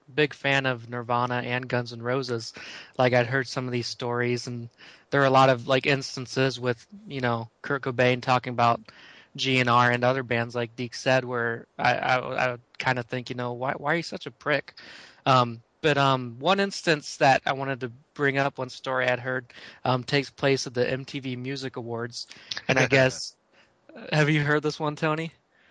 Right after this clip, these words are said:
Speaker 2: Yeah, it's a good one.
Speaker 1: Okay, is, uh, Courtney Love, who's a hoot and a holler herself,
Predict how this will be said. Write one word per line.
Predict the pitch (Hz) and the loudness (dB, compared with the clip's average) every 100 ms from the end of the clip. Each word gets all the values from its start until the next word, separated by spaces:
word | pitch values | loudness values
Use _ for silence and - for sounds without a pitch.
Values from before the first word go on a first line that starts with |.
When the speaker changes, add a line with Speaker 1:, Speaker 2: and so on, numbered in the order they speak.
| - | -10
Speaker 2:
Yeah, | 98 87 | -6 -4
it's | 87 | -6
a | 90 | -12
good | 82 | -18
one. | 82 85 _ _ _ 139 | -18 -20 _ _ _ 0
Speaker 1:
Okay, | 143 135 123 135 | 4 4 2 -2
is, | 156 151 135 | 0 0 4
uh, | 147 139 131 123 _ _ | 6 6 6 2 _ _
Courtney | - 202 190 156 | -6 -4 -2 0
Love, | 156 151 139 | 4 6 4
who's | 139 135 | 0 -8
a | 131 | -8
hoot | 151 | -10
and | 143 | -8
a | 127 | -2
holler | 143 135 127 120 - | 0 0 -2 -6 -10
herself, | 123 - 143 120 - _ | -12 -2 0 0 -4 _